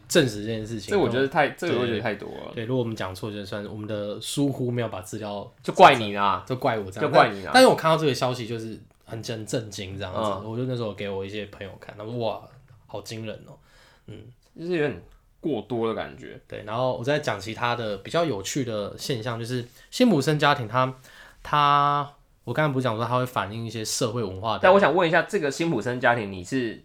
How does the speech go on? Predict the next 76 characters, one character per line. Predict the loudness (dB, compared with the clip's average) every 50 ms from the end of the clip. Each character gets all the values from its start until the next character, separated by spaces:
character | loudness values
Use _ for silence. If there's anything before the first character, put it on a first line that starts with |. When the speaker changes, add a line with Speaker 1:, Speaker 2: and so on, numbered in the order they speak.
| _ _ -20
Speaker 2:
从 | -20 -18 -6 -4 -2 -2 -2
以 | -4 -6
前 | -6 -8 -4
开 | -2 -2
始 | -2 0
就， | -2 -4 -6 -10 -8
你 | -8 -8 -6
从， | -4 -4 -4 -2
大 | 2 4 4
概 | 4 4
从 | 2 -2 -4
什 | -4 -6 -8
么 | -8 -8 -8
时 | -8 -4
候 | -2 -2 0
开 | 0 0 -2
始 | -2 -4 -8
喜 | -10 -10 -10
欢 | -8 -10 -10
这 | -8 -8
个 | -10
东 | -10 -10
西， | -12 -10
开 | -6 -6
始 | -4
在 | -4 -6 -8
看？ | -6 -8 -4 -2
Speaker 1:
我， | -2
我 | -2
从 | 0 -2 -2
大 | 2 2 2 2 2
学 | 0 -2 -6
的 | -8 -8
时 | -10
候 | -8 -8
开 | -8 -10
始 | -10
看， | -12 -12 -12 -12 -14 -16 -20 _ _ _
就 | -6 -4
是 | -4 -4
从 | -4 -6 -8 -6
大 | -4 -2 -2 -2 -2
学 | -4 -8 -10 -10 -10 -10
有， | -10 -10 -10 -10 -10 -12
就 | -10 -8 -8
是 | -6 -6 -6 -8 -10 -12 -12 -6
因 | -2 -2 -2
为 | -2 -2
我， | -4 -8 -8 -6
我 | -2 0 0
以 | 0
前 | 0 -4
知 | -2 0
道 | 0 0
这 | 0 0
个 | -4 -4
东 | -4 -6 -8 -8
西， | -8 -8 -6 -2
但 | -2 -2
我 | 0
不 | 0 0
了 | 0 0 0 -2
解 | -4 -6 -10 -10
他， | -12 -12 -12 -10 -10
我 | -8
就 | -4 -2
有 | -2 -2 -4
一 | -6 -6
天 | -6 -4 -4
晚 | -4 -6
上 | -6 -6 -6
就 | -8 -8
是 | -8 -8 -10 -10 -12 -16 -20 -20 -20 -20 -20 -20 -20 _
去 | -8 -8 -6
看 | -6 -4 -4 -4 -4 -4 -6
了， | -8 -10 -10 -12 -14 -16